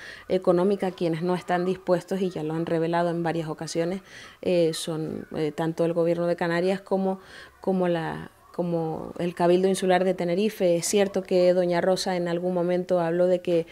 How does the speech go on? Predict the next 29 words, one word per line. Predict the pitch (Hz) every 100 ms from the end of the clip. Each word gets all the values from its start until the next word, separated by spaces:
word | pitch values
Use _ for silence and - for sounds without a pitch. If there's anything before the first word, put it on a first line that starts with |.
| - -
ella | - 165
quería | 165 170 170 170
contribuir | 170 170 165 175 208
y | 202
apoyar, | 170 - 165 175 190 180 - - - - -
eh, | 180 165 160 156 160 165 - -
eh, | 180 165 - -
a, | - 160
a | 156
este | 160 - 147 - 180
expediente, | - 180 196 202 196
y | 175
decía | 170 - 196 185 180
que | 180 175 170 165 156 - -
incluso | 185 202 208 208
podía | 190 190 190 190
colaborar | 180 175 170 180 202
en | 233 226
el | 190
caso | 185 185 208 214 - - - -
de | 190 202
que | 202 208 196
el | 190
ayuntamiento | 175 180 175 175 175 175 190
revisara | 185 175 165 175 175
de | 175 175 165
oficio | 160 165 160 170
su | 165 170
licencia. | 160 160 185 202 196 - 156